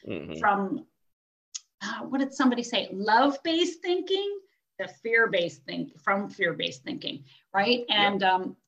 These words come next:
Speaker 2: like you, you say healthy and unhealthy, right? It's the same thing. It's that there's, it's, it's polarity, and we always wanna shift, you know, and I'm a firm believer in, and you can love somebody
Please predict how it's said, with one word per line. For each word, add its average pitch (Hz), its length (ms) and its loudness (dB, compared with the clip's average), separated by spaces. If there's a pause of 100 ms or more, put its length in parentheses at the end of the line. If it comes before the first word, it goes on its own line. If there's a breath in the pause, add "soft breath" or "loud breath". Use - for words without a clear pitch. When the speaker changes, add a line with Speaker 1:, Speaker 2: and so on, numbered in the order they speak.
Speaker 2:
like 202 180 -4
you, 220 120 -2
you 226 280 4
say 233 280 4
healthy 180 420 0
and 269 100 8
unhealthy, 262 840 4
right? 202 380 0
It's - 160 -12
the 240 60 -14
same 233 340 -2
thing. 311 300 6
It's 196 200 -6
that 202 240 -4
there's, 220 300 -4 (100)
it's, 220 220 -8 (240)
it's 190 180 -2
polarity, 220 840 -2 (480)
and 208 360 -6 (160)
we 220 240 -2
always 262 440 4
wanna 175 220 -2
shift, - 640 0 (200)
you 190 140 -4
know, 180 280 0
and 190 340 0
I'm 240 360 6
a 190 80 0
firm 220 320 -6
believer 196 360 -2
in, 170 180 0 (120)
and 175 240 -4
you 240 140 2
can 190 220 -4
love 202 320 0
somebody 220 600 -2